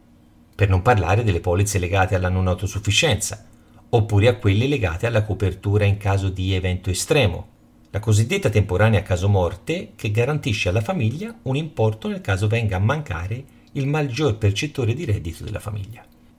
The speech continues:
Ai nostri figli e nipoti facciamo molti regali, spesso inutili, ma se pensassimo a un piano di accumulo legato al piano di studi finalizzato all'università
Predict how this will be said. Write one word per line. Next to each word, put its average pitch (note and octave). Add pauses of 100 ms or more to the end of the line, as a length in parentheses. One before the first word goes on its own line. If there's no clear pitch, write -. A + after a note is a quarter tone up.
(880)
Ai D#3
nostri G#3+
figli G#2+
e F#2+
nipoti G2+
facciamo G3
molti F#2
regali, E2 (220)
spesso -
inutili, G2+ (340)
ma G#2+
se -
pensassimo A3
a F3
un D#3+
piano E3+
di D3
accumulo D3
legato A2+
al A2
piano A#2+
di G#2
studi G#2
finalizzato G#2+
all'università G2+